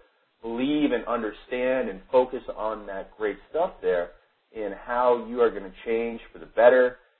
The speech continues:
Things are gonna improve. You're gonna be happier in the long run, even if it means a little bit of pain in the short term, okay? So really, really important stuff. And we're even gonna get into more of that here in our transformation tip of the week for Monday, March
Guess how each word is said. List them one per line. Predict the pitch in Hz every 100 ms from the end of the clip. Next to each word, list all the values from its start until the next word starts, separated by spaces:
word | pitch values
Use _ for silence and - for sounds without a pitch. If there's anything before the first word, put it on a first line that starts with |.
| _
Things | 120 120 110
are |
gonna | 104 101
improve. | 92 - 120 120 104
You're | 95
gonna | 95 92
be | 85
happier | - 110 120 131 123 117
in |
the | 110
long | 101 101 107
run, | 104 104 104 98
even | 107 113
if | 110
it | -
means | 98 98 92
a | 90
little | 90 107 110
bit | 95 95 92 - _ _ _
of | 95 95 87 - -
pain | 165 123 92 87
in | 92
the | 90 87 -
short | 95 92 -
term, | 73 _ _ _ 85
okay? | - 95 113 - _ _
So | 95
really, | 87 117 143 143
really | 120 123 117
important | 107 - 104 95 -
stuff. | 90 92 - _ _ _ _ _ _ - - _ _ _ _ _ _ _
And | 123 139
we're | 131
even | 147 180
gonna | 160
get | 123
into | 120
more | 113 139 143
of |
that | 117 107 -
here | 123
in | 113
our | 104 -
transformation | 123 117 - 110 - 101 -
tip | 110
of | 101
the |
week | 98 104 -
for | 98
Monday, | 90 101 98 95
March | 90 90